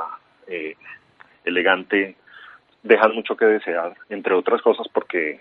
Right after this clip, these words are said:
si uno se fija, pues en realidad la diferencia que obtuvo Biden, pues fue, fue bastante significativa, ¿no? Creo, creo que a pesar de que preveíamos un escenario como el de Bush Gore, eh,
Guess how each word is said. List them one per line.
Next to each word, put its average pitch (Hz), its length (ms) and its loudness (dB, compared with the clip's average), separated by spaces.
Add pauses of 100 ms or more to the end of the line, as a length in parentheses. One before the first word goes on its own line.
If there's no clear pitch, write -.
(340)
si - 80 -12
uno 90 140 -8
se 101 80 -6
fija, 90 300 -10
pues 80 220 -6
en 82 120 0
realidad 82 420 -4 (800)
la 104 180 6
diferencia 101 1040 2 (420)
que 95 140 -2
obtuvo 95 800 -2 (300)
Biden, 95 480 0
pues 85 280 -8
fue, 87 380 -4 (180)
fue 87 280 -4
bastante 92 440 0
significativa, 90 720 -4
¿no? 80 260 -4 (200)
Creo, 92 400 2
creo 95 280 0
que 98 120 -2
a - 20 -16
pesar 90 320 4
de 104 60 4
que - 100 2
preveíamos 95 640 2
un 104 100 -4
escenario 110 540 2 (540)
como 101 240 0
el 92 80 -2
de 92 340 4
Bush 107 400 2
Gore, 117 380 8 (380)
eh, 107 420 -8